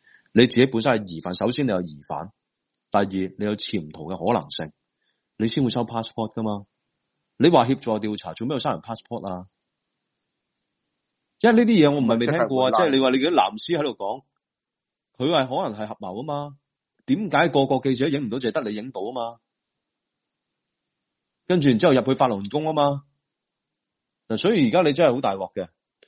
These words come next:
Speaker 1: 誒，呢個 Lina 呢個記者咧，就之前已經有啲網媒就係話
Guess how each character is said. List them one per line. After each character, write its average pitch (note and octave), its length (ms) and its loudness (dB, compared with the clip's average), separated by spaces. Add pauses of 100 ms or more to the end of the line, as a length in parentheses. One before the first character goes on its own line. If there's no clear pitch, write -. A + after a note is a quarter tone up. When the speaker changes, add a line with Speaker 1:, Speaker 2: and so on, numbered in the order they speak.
(460)
Speaker 1:
誒， B2 580 4 (300)
呢 G#3+ 200 -4
個 D3 120 -4
Lina D#3 460 -8
呢 C3 160 -6
個 - 0 -
記 G#2+ 220 -8
者 F2+ 200 -10
咧， A2 140 -8 (400)
就 G#2+ 180 -2
之 F3 160 -8
前 D#2+ 200 -10
已 E2 100 -14
經 C3 260 -6
有 G2 100 0 (100)
啲 B2+ 100 -2
網 E2+ 240 -6
媒 D2+ 120 -20
就 D#2+ 120 -8
係 D#2+ 100 -10
話 D#2 160 -6